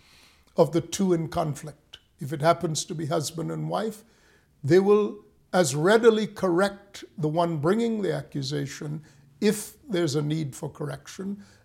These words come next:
as they would correct the one for whom there is a need or an accusation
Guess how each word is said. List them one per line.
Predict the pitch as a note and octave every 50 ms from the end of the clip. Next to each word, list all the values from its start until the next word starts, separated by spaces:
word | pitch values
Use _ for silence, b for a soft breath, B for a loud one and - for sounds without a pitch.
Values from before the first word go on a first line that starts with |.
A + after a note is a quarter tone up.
| B B
as | G3 F#3+ F3 C3+ D#3
they | F#3+ G3+
would | G3 E3+ E3+ F#3 F3+ D#3 D3
correct | - - F3 E3+ F3 E3+ F3 - - F#3
the | E3+
one | D#3+ D3+ D#3+ D#3 D#3 D#3 D#3 D3+ D3+ b b b b b
for | - - E3+ D#3+
whom | C#3 E3+ E3 D#3+ D#3+
there | D#3 D#3+ D#3+ E3+
is | G3+ A3 D#3 C#3+
a | E3+
need | D3 C#3 C#3+ C#3 C#3 A2+ - - - _ _ _ _ _ _ _ _ _ _ _ _ _ _ _ _ _ _ _ _ _ -
or | F3+ E3 D#3
an | D3+ D3
accusation | D3 C#3 - - D3+ C#3 C3 D3 D3 C3+ - - - -